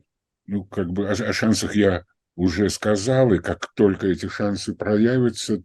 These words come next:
то проявится и, э, решительность тех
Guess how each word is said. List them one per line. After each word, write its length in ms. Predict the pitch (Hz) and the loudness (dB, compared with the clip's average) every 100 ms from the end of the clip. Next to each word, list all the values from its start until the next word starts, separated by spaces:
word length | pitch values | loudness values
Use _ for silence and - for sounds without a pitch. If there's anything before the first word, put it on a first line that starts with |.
| _ | _
то 260 | 101 101 95 | 2 4 4
проявится 800 | 98 98 101 104 104 92 - 101 | 0 -2 -2 -2 -4 -6 -10 -10
и, 440 | 90 92 95 95 98 _ - - _ _ - | -6 -4 -2 -2 -6 _ -20 -20 _ _ -6
э, 400 | 85 82 80 76 76 _ _ _ _ - - | 0 2 2 0 -6 _ _ _ _ -16 0
решительность 840 | 90 - 107 - 92 90 - - | 2 2 0 0 -2 -2 -4 -6
тех 460 | 95 95 87 - | -2 0 -2 -8